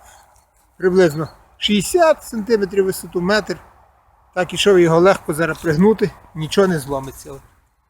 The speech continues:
Ось бачите, ми його пригинаємо, нічого не ломиться. Так само і оцей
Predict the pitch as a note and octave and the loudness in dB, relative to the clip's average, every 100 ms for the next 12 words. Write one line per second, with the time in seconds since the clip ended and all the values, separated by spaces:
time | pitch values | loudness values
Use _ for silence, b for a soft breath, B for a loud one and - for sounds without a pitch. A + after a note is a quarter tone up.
0 | _ D#3 C#3 G3 - - E3 D#3+ - - | _ -16 -4 -4 -4 -6 -4 -4 -8 -2
1 | C4 A#3+ C4+ B3 A3+ G3+ - F#3+ D#3+ C#3+ | 2 4 4 2 2 -2 -4 -4 -2 -6
2 | C3 - - _ _ _ _ _ _ _ | -10 -18 -20 _ _ _ _ _ _ _
3 | _ _ A#3 A#3+ - G#3+ G3 F#3 D#3 - | _ _ -4 -2 0 2 2 -2 -6 -18
4 | C3+ | -20